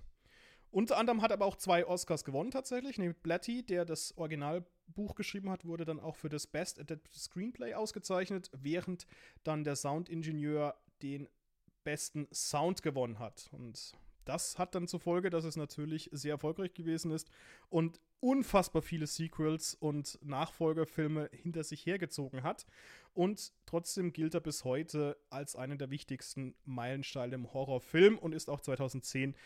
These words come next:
in die Library of Congress als Film ausgewählt und eingetragen worden. Das heißt, er ist culturally, historically und aesthetically significant und ist sozusagen ein fester Punkt in der Geschichte der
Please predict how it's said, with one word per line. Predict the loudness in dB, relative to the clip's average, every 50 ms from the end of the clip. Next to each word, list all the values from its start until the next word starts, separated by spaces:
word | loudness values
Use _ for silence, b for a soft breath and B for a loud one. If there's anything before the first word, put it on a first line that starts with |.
| B B B B B B
in | 0 0 0
die | 0 0 -2
Library | 0 4 6 4 4 4 4 0 0 2 0
of | -2 -2 -4
Congress | -4 -2 -2 0 0 2 2 2 2 0 -4 -8 -8
als | -8 -6 -6 -6 -6 -8 -10 -10 _ -20 -20
Film | -14 -8 -4 -4 -2 -4 -4
ausgewählt | -6 -6 -6 -6 -6 -4 -6 -4 -4 -2 -2 -4 -4 -6 -8 -10
und | -8 -8 -8 -10 -12 -12 -8
eingetragen | -4 -2 0 0 0 0 -2 -2 -2 0 0 0 -2 -4
worden. | -6 -6 -6 -6 -8
Das | -8 -4 0
heißt, | 0 0 0 0
er | -4 -6
ist | -6 -6 -6
culturally, | -2 0 0 0 0 0 0 0 2 2 0 0
historically | -2 -4 -4 -4 -4 -2 -2 -4 -4 -4 -4 -4 -4
und | -4 -6 -8 -8
aesthetically | -8 -8 -8 -6 -6 -6 -6 -6 -6 -6 -4 -4 -4
significant | -4 -4 -6 -6 -4 -4 -2 -2 -2 -2 -4 -2 -2 -2 -2 -4 -8 B B B B B B B B B B _
und | -4 -2 -2 -2 -4 -6 -8
ist | -8 -8 -6 -6
sozusagen | -6 -6 -6 -6 -8 -8 -4 -2 0 0 -2 -2 -6 -8 b b b b
ein | b -4 -4
fester | -2 0 0 0 0 0 0 2 2 2 2 0 -6 _ _ _ _
Punkt | 2 2 2 2 -4 -8 -8 -12 -14 -16 -20 -20 _ -12
in | -8 -6 -6 -6 -6 -8 -10 -16 _ -10
der | -8 -6 -6
Geschichte | -6 -6 -6 -6 -6 -6 -6 -4
der | -2 0 0 0